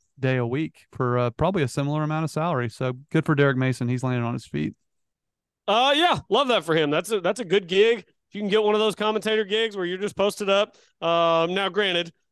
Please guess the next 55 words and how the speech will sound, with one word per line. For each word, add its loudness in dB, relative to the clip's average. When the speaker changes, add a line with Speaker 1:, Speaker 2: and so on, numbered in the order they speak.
Speaker 2:
they -2
do. 2
I 0
think -4
it's -8
a -12
common 0
misconception -4
that -4
they 0
work 0
one 2
day 4
a 2
week. 0
They -6
put -2
a 0
lot 2
of 2
work 0
in, -2
uh, 4
so 0
that -6
they're 2
great 0
on 0
that 0
one 0
day 0
a -2
week. -4
Um, 0
I'll, 2
I'll 4
watch 0
some 0
of 2
his -4
stuff -2
and -12
see -4
what -2
he -4
sounds -2
like. 0
Maybe, 0
uh, 0
maybe 2
he'll -2
give 0
us -4
some -2
inside 0